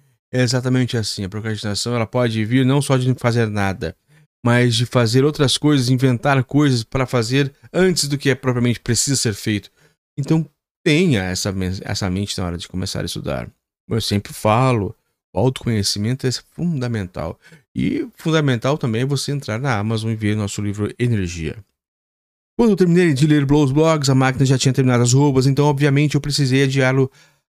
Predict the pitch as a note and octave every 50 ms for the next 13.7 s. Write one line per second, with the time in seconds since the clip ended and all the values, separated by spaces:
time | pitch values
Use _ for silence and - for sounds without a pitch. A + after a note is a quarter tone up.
0 | _ - C3+ C#3 C3 B2+ C3+ C3+ C#3 C#3 B2 - C#3 D3+ E3 D3 - - D3+ D#3
1 | E3+ E3+ E3+ D#3 E3 D#3 C#3 - F#3+ F#3+ F3 C3 - - - - - _ _ _
2 | _ _ _ _ _ _ _ C4+ - - A#3 F#3+ F3 F3+ F#3 E3+ C#3 - D#3 D#3
3 | D#3 C#3 C#3 C#3 D3 F3+ F#3+ F#3 E3+ C#3+ C3 C3 - D3+ D3+ C#3+ C3 A#2+ B2 A#2
4 | - D3 C#3+ C3 A#2+ A2+ A#2+ A#2 B2+ C#3 D3+ C3 A#2 - - - D3 D#3+ D#3 B2
5 | A#2 G#2+ - A#2 G#2+ G#2+ G#2+ G2+ F#2+ _ _ _ - _ _ _ _ - G3+ A3
6 | G#3+ G3+ F#3 D3+ C#3 - D3+ C3+ D3 F3 E3+ - - C3 B2 A#2+ A#2 A2+ - C3+
7 | C#3+ C#3 B2 - - - G2 D#2 D2+ G2 G#2+ A2 A2 G#2 F#2+ E2+ F2+ G#2+ B2+ -
8 | - _ _ _ _ _ _ _ - C3+ C3 B2 B2+ A#2+ - C3+ - B2 A2+ A2+
9 | A2+ - - B2+ - D3 C#3+ D3+ D3+ C#3 C3+ C#3 D3 D#3 D3+ - E3 C#3+ B2+ B2+
10 | C3 B2+ - D3+ D3+ - D3+ C#3 C3+ C#3 C3+ B2+ C#3 C#3+ - F3 E3 - C3+ B2+
11 | A2+ G#2+ G2+ G#2+ A#2 B2+ C3+ C#3 C#3 C3 C3+ C#3 D3 C#3+ C#3+ - C#3+ C3+ - A#2
12 | C3 D3 C#3+ D3 B2 A2+ A2 A2 A#2 C3 C3+ - - C3+ A#2 A#2+ A#2 B2+ - -
13 | B2+ B2 A#2 A#2 A#2 A#2+ A#2+ A2+ A#2 - - A2 G#2+ G#2